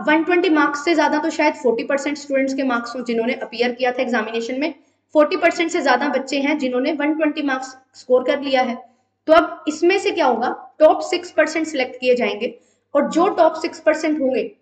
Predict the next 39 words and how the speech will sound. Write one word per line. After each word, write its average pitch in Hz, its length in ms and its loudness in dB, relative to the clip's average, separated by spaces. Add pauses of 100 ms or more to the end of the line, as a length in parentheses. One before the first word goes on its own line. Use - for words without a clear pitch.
जिस 349 280 -2
student 294 400 -2
का 320 80 2
सबसे 302 280 -2
last 247 400 0
selection 262 520 -4
होगा, 214 240 -4 (380)
उसके 311 340 2
जो 381 120 4
marks 262 380 0
होते 214 220 -2
हैं 233 160 -6 (120)
उसको 285 280 -2
हम 320 140 4
बोलते 240 260 2
हैं 302 160 -2
cut - 200 -2
off, 185 200 -8 (460)
कि 302 60 0 (160)
इतने 339 320 2
marks 277 420 2
पे 269 160 6 (220)
last 254 340 4
selection 269 500 -4
हुआ 226 180 0
है, 233 180 -6 (380)
तो 269 140 -6
इतने 339 340 0
से 403 200 -2
ज्यादा 247 300 0
number 311 280 0
जिसने 302 280 -4
score 277 280 0
किए 262 320 -6 (140)
उसका 269 300 0
examination 262 560 0
clear 226 300 -2
हो 214 100 0
गया 226 180 -2